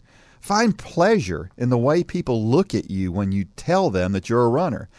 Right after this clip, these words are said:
Find enjoyment in knowing you're not normal,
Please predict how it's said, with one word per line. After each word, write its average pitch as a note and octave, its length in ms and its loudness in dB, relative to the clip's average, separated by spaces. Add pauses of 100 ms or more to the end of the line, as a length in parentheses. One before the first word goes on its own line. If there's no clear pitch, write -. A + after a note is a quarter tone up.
(240)
Find A3 320 -2
enjoyment G#3 760 0
in A2+ 200 0
knowing D3 360 2
you're E3+ 160 0
not F4+ 240 -10
normal, A#3 540 2